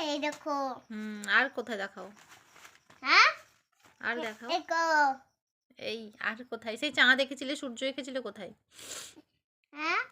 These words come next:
Speaker 2: ওটা কোন দিকে?
Speaker 1: উম।
Speaker 2: এই তো, এই তো, এই দেখো চাঁদ, এই দেখো চাঁদ। এই দেখো সূর্য।
Speaker 1: হ্যাঁ, এই তো একটা চাঁদ।
Speaker 2: এই একটা চাঁদ। এই দেখো একটা কি, এটা কি বাবু?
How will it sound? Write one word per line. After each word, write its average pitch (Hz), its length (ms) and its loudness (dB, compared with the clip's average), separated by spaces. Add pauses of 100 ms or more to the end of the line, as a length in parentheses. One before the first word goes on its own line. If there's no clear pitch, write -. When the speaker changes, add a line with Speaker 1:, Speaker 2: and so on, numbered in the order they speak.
(120)
Speaker 2:
ওটা 247 220 0
কোন 262 120 0 (100)
দিকে? 180 180 -8 (1400)
Speaker 1:
উম। 311 280 -8 (220)
Speaker 2:
এই 339 100 4
তো, 269 120 2
এই 262 120 0
তো, 208 40 0 (140)
এই 208 100 -4
দেখো 226 140 -4 (100)
চাঁদ, 180 240 2 (1000)
এই 220 160 -4
দেখো 247 160 0 (140)
চাঁদ। 214 400 6 (320)
এই 214 100 -4
দেখো 226 220 2
সূর্য। 269 420 -6 (460)
Speaker 1:
হ্যাঁ, 285 220 -4
এই 359 180 6
তো 480 120 4 (160)
একটা 370 280 4
চাঁদ। 330 200 -2
Speaker 2:
এই 233 120 4
একটা 254 240 2
চাঁদ। 202 380 0 (1500)
এই 214 160 -4
দেখো 214 260 -4 (220)
একটা 208 280 -6
কি, 214 180 -12 (200)
এটা 240 160 -2
কি 269 140 -12
বাবু? 262 220 -4